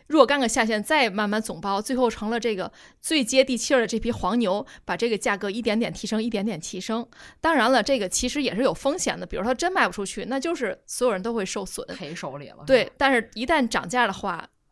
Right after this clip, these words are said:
Speaker 1: 一旦涨价的话，他们这个利润还是非常高的。
Speaker 2: 是，都成倍的涨价。
Speaker 1: 嗯。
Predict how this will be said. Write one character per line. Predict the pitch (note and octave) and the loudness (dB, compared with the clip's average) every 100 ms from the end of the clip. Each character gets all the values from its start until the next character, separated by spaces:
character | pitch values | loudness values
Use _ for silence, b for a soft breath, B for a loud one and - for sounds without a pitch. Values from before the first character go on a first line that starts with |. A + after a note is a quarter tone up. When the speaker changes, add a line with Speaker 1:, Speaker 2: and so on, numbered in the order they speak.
| - _ _ | -20 _ _
Speaker 1:
一 | A3+ | -2
旦 | C#4+ | 2
涨 | C4 - | 4 2
价 | F3+ G#3+ | 0 -2
的 | |
话， | G#3 A3 | 0 -2
他 | F#3 A#3+ | -2 0
们 | A3 | 0
这 | A3+ G#3 | -2 -4
个 | - - b b _ - | -6 -12 b b _ -6
利 | C#4+ | 0
润 | C4+ G#3+ | 2 2
还 | F#3 G#3 | 2 2
是 | |
非 | A3+ | 2
常 | C4+ F3+ | -2 -4
高 | F3 G3 F#3+ | -2 -2 0
的。 | F#3 - _ _ _ _ - | -4 -8 _ _ _ _ -20
Speaker 2:
是， | - - D3+ E3 | -16 -12 -10 -12
都 | |
成 | E3+ F3 E3 | -12 -10 -6
倍 | G3 | -6
的 | C#3+ | -6
涨 | - - | -8 -12
价。 | C3+ G2+ - - | -10 -10 -12 -8
Speaker 1:
嗯。 | G#3 F#3+ | -6 -6